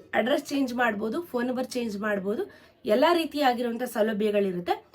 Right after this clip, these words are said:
ನಿಮ್ಮ ರೇಷನ್ ಡಿಪೋನು ಕೂಡ ನೀವು ವರ್ಗಾವಣೆ ಮಾಡಿಸ್ಕೋಬಹುದು.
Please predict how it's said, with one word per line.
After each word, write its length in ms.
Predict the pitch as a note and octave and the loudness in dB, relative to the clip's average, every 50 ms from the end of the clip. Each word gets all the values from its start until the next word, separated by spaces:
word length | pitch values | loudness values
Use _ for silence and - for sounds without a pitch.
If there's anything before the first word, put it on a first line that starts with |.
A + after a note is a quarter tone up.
| - _ _ - | -20 _ _ -6
ನಿಮ್ಮ 160 | A3+ A#3 B3 A#3+ | -2 0 2 2
ರೇಷನ್ 360 | A3 A3 B3 B3+ - D#4 D4 C4+ | 2 2 2 0 0 2 2 2
ಡಿಪೋನು 360 | B3 G#3 - C4+ C4+ C#4+ C#4 | 0 0 -2 0 0 0 0
ಕೂಡ 140 | C#4 B3+ A3+ A3+ | 0 -2 -2 0
ನೀವು 220 | A#3 A3+ A3+ A3 G#3 | 0 -2 -2 0 0
ವರ್ಗಾವಣೆ 420 | G3 F#3 F3+ G#3+ A3 A3 G#3+ G#3 | 0 0 2 0 0 2 0 0
ಮಾಡಿಸ್ಕೋಬಹುದು. 640 | G3+ G3+ F#3+ F#3+ F#3 - - G3 F3 F#3 G3 G#3+ | 0 -2 -2 -4 -6 -6 -8 -6 -4 -2 -2 -2